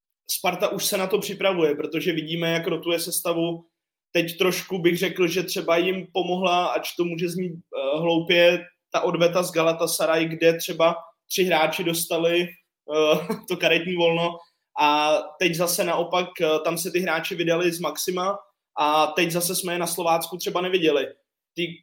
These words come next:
ty, eh, ty hráče, kteří zkrátka odevzdali těch sto procent, tak si myslím, že Sparta už se na to chystá a znovu se vrátím k tomu, co jsem říkal na začátku,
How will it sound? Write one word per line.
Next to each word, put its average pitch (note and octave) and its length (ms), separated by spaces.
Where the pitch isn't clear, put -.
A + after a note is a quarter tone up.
ty, E3+ 440
eh, D3 360
ty F#3 60
hráče, E3+ 380
kteří E3 580
zkrátka D#3+ 480
odevzdali D#3+ 540
těch D#3+ 260
sto E3 200
procent, E3 500
tak C#3 160
si - 120
myslím, E3+ 380
že F3 200
Sparta E3+ 360
už F3 140
se F#3 100
na F3 80
to F#3 100
chystá E3+ 480
a E3+ 140
znovu E3 260
se F3 140
vrátím E3 380
k - 40
tomu, E3+ 160
co E3 100
jsem F3 180
říkal E3 260
na E3 80
začátku, E3+ 720